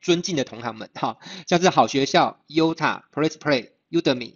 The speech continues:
行动学习网，还有网易云课堂。好，这些，呃，你都可以，不管是用 Google 或者是百度去搜索，都是可以的。好，那不管是去到哪一个平台呢，你都会看到它上面都会有那个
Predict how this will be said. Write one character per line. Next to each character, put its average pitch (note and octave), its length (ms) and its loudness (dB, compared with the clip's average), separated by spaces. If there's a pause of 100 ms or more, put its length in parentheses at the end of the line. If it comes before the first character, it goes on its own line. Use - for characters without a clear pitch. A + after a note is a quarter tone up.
行 D3+ 320 -6
动 D3+ 260 -2
学 C3+ 200 -4
习 C3 120 -8
网， B2+ 240 -4
还 B2+ 120 -4
有 B2 100 -2
网 A#2+ 520 -2
易 D#3+ 280 -6
云 A#2+ 200 -8
课 C#3+ 180 -2
堂。 G2+ 240 -8 (420)
好， C3+ 100 -2
这 G3 120 -2
些， G3 420 2 (220)
呃， C3 160 -4
你 B2+ 160 -4
都 F3+ 120 2
可 F3 140 0
以， C3 220 0
不 - 160 -8
管 A#2+ 160 -2
是 D3+ 100 -4
用 C#3 240 -2
Google C3+ 440 -4
或 C3+ 140 -6
者 A#2+ 160 -4
是 B2+ 280 -2
百 A2 260 -2
度 B2+ 160 -8
去 C3+ 140 -6
搜 B2 260 -6
索， A2+ 220 -12
都 D3 120 -8
是 - 120 -12
可 D3 160 -4
以 C3+ 80 -4
的。 - 160 -8 (500)
好， - 240 -6 (160)
那 B3 140 2
不 - 260 -4
管 B2+ 240 0
是 G3 160 -6
去 - 180 -6
到 G3+ 160 4
哪 B2 200 -4
一 - 20 -8
个 C3 140 -2
平 C3+ 200 -10
台 C#3 160 -4
呢， A2+ 140 -2
你 G#2+ 80 -10
都 E3 140 -2
会 F3+ 60 0
看 F3+ 120 -8
到 E3+ 80 -2
它 E3 240 -2
上 E3 160 -4
面 D3+ 140 -4
都 D3+ 120 0
会 E3 140 0
有 G#2+ 180 -2 (220)
那 C#3+ 140 -6
个 A2+ 420 -4